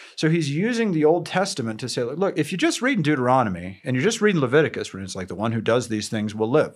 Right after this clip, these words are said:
right? There you go. Do the stuff and you get life." And he's like, "Look,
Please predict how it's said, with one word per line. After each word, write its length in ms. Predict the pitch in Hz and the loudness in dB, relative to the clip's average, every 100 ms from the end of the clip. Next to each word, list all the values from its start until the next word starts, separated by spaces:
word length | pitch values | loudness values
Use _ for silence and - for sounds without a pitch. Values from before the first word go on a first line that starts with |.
| _ | _
right? 180 | - - _ _ | -16 -16 _ _
There 140 | 107 | -2
you 100 | 117 | 0
go. 280 | 147 127 - _ _ | 2 2 0 _ _
Do 160 | 120 139 | -2 0
the 80 | 143 | 0
stuff 400 | - 135 135 - _ _ _ - | 2 2 2 -4 _ _ _ -6
and 140 | 107 | -4
you 80 | 113 | 0
get 140 | 120 | 2
life." 340 | 120 135 90 - _ | 4 4 2 -8 _
And 100 | 131 | -16
he's 140 | 147 165 | -10 -10
like, 140 | 151 - | -10 -4
"Look, 240 | 226 - | -4 -4